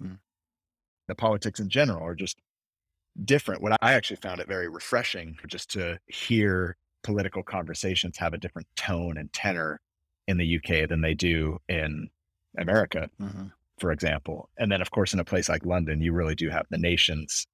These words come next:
Speaker 2: there. So it's not just, our experience in London was in many ways an experience of the nations.
Speaker 1: Mm, yeah.
Speaker 2: Even our church reality, Church London, uh, as a lot of churches in London do, there's just people from everywhere, Eastern Europe,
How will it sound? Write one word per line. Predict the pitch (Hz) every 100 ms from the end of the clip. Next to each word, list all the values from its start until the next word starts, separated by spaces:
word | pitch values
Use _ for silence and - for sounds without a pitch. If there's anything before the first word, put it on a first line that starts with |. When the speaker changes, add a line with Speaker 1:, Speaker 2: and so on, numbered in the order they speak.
| -
Speaker 2:
there. | 87 80 78
So | 90
it's | - 95
not | 80
just, | - 87 - - - _ _ _ _ -
our | 95
experience | 87 - 92 -
in | 80
London | 85 90 82 80
was | 78 73 - -
in | - 85
many | 90
ways | 82 80 80
an | 80
experience | - - 80 78 - - _ _
of | 92 80 -
the | 82
nations. | 82 87 - 85 85
Speaker 1:
Mm, | 101 92
yeah. | 98 92
Speaker 2:
Even | 98 90
our | 78
church | - 87 78
reality, | 90 82 82 80 78 _ _ _ _ _ _ _ _ _ _ -
Church | 101 -
London, | 87 85 78 76 78 - _ _ -
uh, | 78 -
as | -
a | 82
lot | 85
of | 76
churches | - 80 76
in | 78
London | 78 78 76 - _ 104
do, | 80 -
there's | 76 -
just | - - _ _ _ _ _ _ -
people | 104 82
from | - - -
everywhere, | 101 87 87 69 67 -
Eastern | 120 - 104
Europe, | 95 87